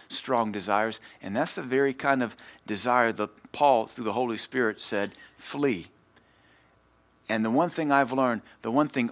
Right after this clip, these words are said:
all young people lust after is acceptance. And they'll compromise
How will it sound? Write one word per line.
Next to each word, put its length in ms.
all 340
young 280
people 300
lust 340
after 300
is 160
acceptance. 800
And 240
they'll 200
compromise 840